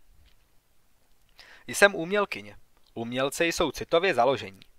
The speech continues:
Na tom není nic objevného, odsekla ostře. Jistě,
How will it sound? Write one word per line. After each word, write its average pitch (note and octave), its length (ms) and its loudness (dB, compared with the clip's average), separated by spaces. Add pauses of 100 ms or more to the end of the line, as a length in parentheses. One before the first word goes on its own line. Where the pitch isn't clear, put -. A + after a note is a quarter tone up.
(340)
Na A#2 160 4
tom D#3+ 240 2
není C#3 220 -6
nic F3+ 200 -8
objevného, A2 640 -4 (260)
odsekla - 440 4
ostře. - 380 0 (1200)
Jistě, - 440 -6